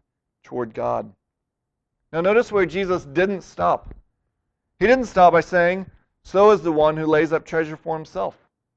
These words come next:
Storing anything up, that's a sin. It's not what he said. He, God commends saving and planning for the future. The problem occurs when we plan and we save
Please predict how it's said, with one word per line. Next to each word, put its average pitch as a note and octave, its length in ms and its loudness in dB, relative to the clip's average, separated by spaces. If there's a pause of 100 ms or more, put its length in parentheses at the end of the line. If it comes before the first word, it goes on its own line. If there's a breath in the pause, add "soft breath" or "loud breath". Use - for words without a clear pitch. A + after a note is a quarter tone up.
(2500)
Storing D#3 360 -4
anything D3+ 280 -8
up, D3 260 -2 (280)
that's C3 180 -14
a C3+ 60 -18
sin. C3 360 -14 (440)
It's - 100 -20
not E3+ 140 -8
what E3 100 -4
he C3+ 60 -8
said. D3 320 -12 (1040)
He, D#3+ 300 -8 (520)
God E3+ 320 0
commends F3 560 -6
saving D#3 440 -4
and C#3 120 -10
planning C#3+ 560 -10
for C#3+ 140 -4
the C3 80 -6
future. B2+ 320 -10
The C3 100 -6
problem F#3+ 420 0
occurs D#3+ 420 -2 (240 soft breath)
when F3+ 200 -4
we F#3 140 4
plan G3 460 0
and F#3 80 0
we F3+ 80 0
save F#3+ 440 0